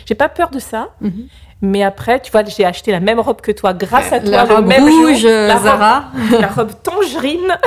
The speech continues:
Speaker 1: <laughs> Zara que j'ai achetée, euh, illico, euh, presto le même jour.
Speaker 2: Tu as,
Speaker 1: Euh, voilà.
Speaker 2: tu as toujours eu ce style, tu l'as trou-, ou, ou tu t'es affirmée avec l'âge ?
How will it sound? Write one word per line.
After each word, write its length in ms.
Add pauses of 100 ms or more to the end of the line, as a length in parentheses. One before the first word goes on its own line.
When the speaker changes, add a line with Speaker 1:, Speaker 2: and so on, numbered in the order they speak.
(100)
Speaker 1:
<laughs> 760
Zara 500
que 100
j'ai 140
achetée, 480
euh, 160 (340)
illico, 640
euh, 120
presto 500
le 80
même 220
jour. 320 (720)
Speaker 2:
Tu 100
as, 80 (400)
Speaker 1:
Euh, 60
voilà. 340
Speaker 2:
tu 140
as 80
toujours 320
eu 60
ce 120
style, 300
tu 120
l'as 120
trou-, 260
ou, 260 (180)
ou 40
tu 140
t'es 140
affirmée 500
avec 260
l'âge ? 320